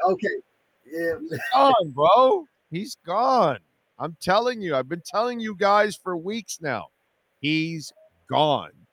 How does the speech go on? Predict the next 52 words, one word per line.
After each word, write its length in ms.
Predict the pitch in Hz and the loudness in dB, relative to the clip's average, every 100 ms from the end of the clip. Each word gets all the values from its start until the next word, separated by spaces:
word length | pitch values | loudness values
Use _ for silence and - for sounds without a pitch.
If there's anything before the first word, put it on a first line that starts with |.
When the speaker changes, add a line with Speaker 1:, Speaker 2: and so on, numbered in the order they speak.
| _ | _
Speaker 2:
He 100 | 120 | -4
will 140 | 120 | 2
Speaker 1:
And 100 | 226 | 4
he 80 | 247 | 6
Speaker 2:
price 120 | - | 6
Speaker 1:
seemed 140 | 311 302 | 2 0
to 60 | |
speak 240 | - 285 220 | -6 -8 0
like 180 | 190 151 | 2 2
it. 40 | |
Speaker 2:
himself 220 | 143 147 - - | 2 0 -2 -8
Speaker 1:
And 160 | 175 175 | -6 -4
Speaker 2:
out. 200 | 131 104 - _ _ _ _ _ - | -6 -8 -12 _ _ _ _ _ 0
Speaker 1:
that 200 | 202 196 | 2 6
last 340 | 214 226 214 | 6 4 2
interview 300 | 226 196 202 | 2 2 2
that 140 | 190 | 2
he 80 | 180 | 2
had 160 | 185 180 | 0 -2
in 100 | 165 | -4
Kansas 280 | 185 160 - | -8 -8 -2
City 260 | 180 175 | 2 2
upon 240 | 165 165 160 | 2 0 -2
the 80 | |
elimination, 560 | 165 160 160 165 156 160 | -2 -4 -4 -6 -6 -8
he, 220 | 185 170 - - _ _ | -8 -10 -14 -20 _ _
some 280 | - - 220 | -6 -2 0
of 160 | 214 185 | 0 0
the, 180 | 208 | 2
uh, 200 | 196 190 | 4 4
the, 180 | 180 180 | 2 0
the 100 | 165 | 2
ways 280 | 180 185 160 | 4 4 4
that 100 | 170 | -2
he 80 | 165 | -6
phrased, 640 | - 165 175 160 151 139 | -4 0 2 0 -2 -2
uh, 160 | 156 143 | -2 -2
certain 360 | - 165 156 | -4 -4 -4
answers, 480 | 156 147 143 139 120 | -6 -8 -6 -6 -4
uh, 200 | 135 120 110 - | -4 -4 -8 -16
seemed 360 | - 175 151 | -8 -8 -6
to, 380 | 170 156 135 120 - _ _ - - | -2 0 0 -2 -12 _ _ -20 -8
uh, 180 | 135 131 | -4 -4
lean 400 | 120 143 185 165 | -4 -2 -2 -2
that 200 | 156 135 | -4 -2
way 280 | 135 135 104 - | 0 -2 -4 -10
for 100 | 127 | -12
sure. 260 | - 113 - _ _ - - _ _ _ - | -6 -8 -8 _ _ -20 -20 _ _ _ -14
Speaker 2:
He 60 | |
knows 360 | 330 302 143 - | -10 -8 -10 -12
he's 240 | 85 - - | -20 -20 -20
gone, 120 | 71 | -20